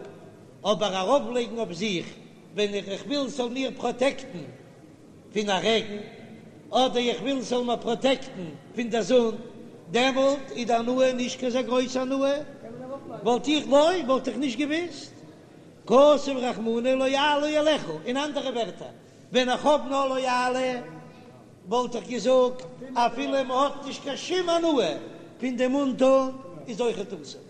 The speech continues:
מאך ער נישט. מאך ער נישט נישט. איך זאל נאך האבן, לא סילבש, וואלט איך געזאגט, וועלכע הנאה פון קליים האט מיר געזאגט?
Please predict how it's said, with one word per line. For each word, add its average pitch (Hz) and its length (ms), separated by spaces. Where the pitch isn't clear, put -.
מאך 190 140
ער 190 180
נישט. - 160
מאך 214 180
ער 226 160
נישט 196 260
נישט. - 140
איך 240 200
זאל 254 100
נאך 262 100
האבן, 262 560
לא 240 160
סילבש, 254 800
וואלט 254 280
איך 214 140
געזאגט, 262 460
וועלכע 262 380
הנאה 269 320
פון 262 200
קליים 254 500
האט 254 220
מיר 254 100
געזאגט? 254 600